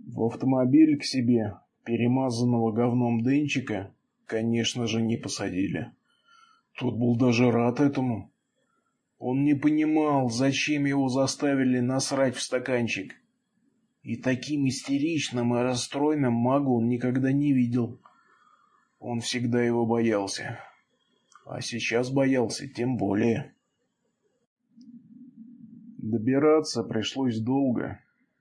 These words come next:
Очень долго. Тот совершенно не знал города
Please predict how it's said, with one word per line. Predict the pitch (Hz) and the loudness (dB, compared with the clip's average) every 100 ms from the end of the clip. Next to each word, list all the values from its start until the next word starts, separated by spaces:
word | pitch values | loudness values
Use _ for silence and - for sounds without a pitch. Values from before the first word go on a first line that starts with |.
| _ _ _ | _ _ _
Очень | 123 147 139 - 107 92 | -4 -2 -2 -4 -6 -6
долго. | 101 92 95 95 - _ _ _ _ _ _ _ _ _ _ _ _ - | -4 -4 -6 -12 -16 _ _ _ _ _ _ _ _ _ _ _ _ -6
Тот | 156 147 | -4 -4
совершенно | - 143 143 135 - 156 151 123 | -2 2 4 2 0 0 0 0
не | 117 113 | 0 0
знал | 104 110 107 | 0 0 0
города | 107 107 104 95 92 95 | 0 0 -2 -2 -4 -6